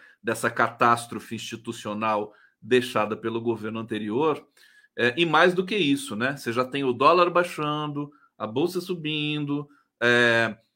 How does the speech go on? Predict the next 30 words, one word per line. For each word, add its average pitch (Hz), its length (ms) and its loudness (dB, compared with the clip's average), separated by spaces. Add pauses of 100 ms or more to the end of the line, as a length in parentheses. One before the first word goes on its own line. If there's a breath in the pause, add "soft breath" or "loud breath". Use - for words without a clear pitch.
(200)
o-, 147 300 -4
eu, 160 200 4
eu 147 140 4
vi 175 160 -2
hoje 180 240 8
o 160 60 4
dado 143 440 6
de, 113 220 -6
de 110 160 -8
vendas 127 640 -2
de 113 140 -10
carros, 143 760 -2
né? 170 300 -2 (300 soft breath)
Foram 165 260 -2
vendidos 165 480 -4
noventa 175 380 -2
e 180 40 0
três 175 360 0
mil 185 260 -6
carros 156 480 0
desde 151 320 -4
o 151 60 -8
começo 143 680 -6 (400 soft breath)
desse 143 340 -4
programa 135 480 0
do 139 120 -6
governo 135 500 -2
do 139 140 -8
carro 139 260 -4
popular. 120 640 0